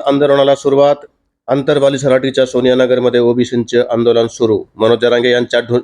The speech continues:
झुंडशाही विरोधात आंदोलन असल्याचं ओबीसींचं म्हणणं. जरांगेंच्या झुंडशाहीला बळी पडून सरकारने ओबीसींवर नांगर फिरवू नये.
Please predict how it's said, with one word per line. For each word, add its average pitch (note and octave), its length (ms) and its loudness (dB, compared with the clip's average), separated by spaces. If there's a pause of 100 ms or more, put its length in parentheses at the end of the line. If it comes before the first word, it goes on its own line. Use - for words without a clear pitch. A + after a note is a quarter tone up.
झुंडशाही B2+ 500 0
विरोधात B2+ 360 2 (120)
आंदोलन B2+ 320 0
असल्याचं B2 400 -2
ओबीसींचं B2 500 -2
म्हणणं. C3 320 2 (500)
जरांगेंच्या C#3+ 580 0
झुंडशाहीला C3+ 600 0
बळी B2+ 240 0
पडून B2+ 260 -2
सरकारने A#2+ 520 0
ओबीसींवर B2 720 0
नांगर B2 460 2
फिरवू A#2 420 -2
नये. B2+ 300 0